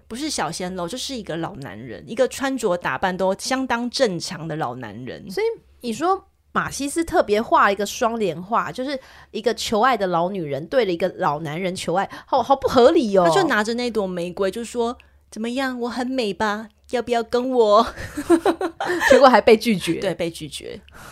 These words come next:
Speaker 1: 我觉得这幅画作让我有点心酸的就是这种结局，因为我可以感受到这老妇人她非常的努力的积极乐观的示爱，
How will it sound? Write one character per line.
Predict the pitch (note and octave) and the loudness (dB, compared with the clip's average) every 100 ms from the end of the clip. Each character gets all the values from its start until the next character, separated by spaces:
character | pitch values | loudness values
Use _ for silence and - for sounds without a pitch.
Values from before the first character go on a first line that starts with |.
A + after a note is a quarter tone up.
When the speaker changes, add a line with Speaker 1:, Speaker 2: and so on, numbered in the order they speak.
| - - _ - - | -20 -20 _ -20 -8
Speaker 1:
我 | D4 | -2
觉 | E4 | 0
得 | F#4+ | 2
这 | G#4+ | 4
幅 | G#4 B3+ | 2 0
画 | B3+ C#4+ | -2 -4
作 | B3 C#4 | -2 -2
让 | C4 C4 | 0 -2
我 | F#3+ | -2
有 | E3+ | -4
点 | - D3 | -4 -8
心 | - G3+ G3 | -6 -4 -4
酸 | G#3 G#3 | -2 -4
的 | F#3+ | -4
就 | D3+ | -6
是 | F3+ | -10
这 | F#3 F#3 | -8 -6
种 | A#2+ | -6
结 | - - A2+ B2 | -8 -10 -8 -8
局， | - C3 | -10 -6
因 | D4+ | -4
为 | F4+ - - - | -4 -6 -20 -12
我 | - | -10
可 | - D4+ | -6 -4
以 | E4+ | -4
感 | C4+ D3+ D#3+ | -4 -6 -6
受 | A#3 G#3+ | -2 -2
到 | G#3 G3+ | 0 -2
这 | A3 | -2
老 | G#3+ D#3 | -4 -4
妇 | E3 G#3+ | -6 -4
人 | E3+ | -4
她 | G#3+ | -6
非 | G#3+ - B3+ B3+ | -10 -4 -2 0
常 | C4 - F3+ F3 | -2 -6 -8 -6
的 | F3+ E3+ | -4 -2
努 | F#3 E3 | -2 -4
力 | A#3+ A3 | -6 -6
的 | F#3+ | -6
积 | - A3+ | -8 -8
极 | G#3+ F3 E3+ | -10 -10 -8
乐 | G#3+ G#3 | 0 0
观 | A3+ E3+ | 0 -4
的 | D3+ | -4
示 | D3+ - F3+ E3 | -6 -6 -4 -4
爱， | D#3 D#3 | -4 -4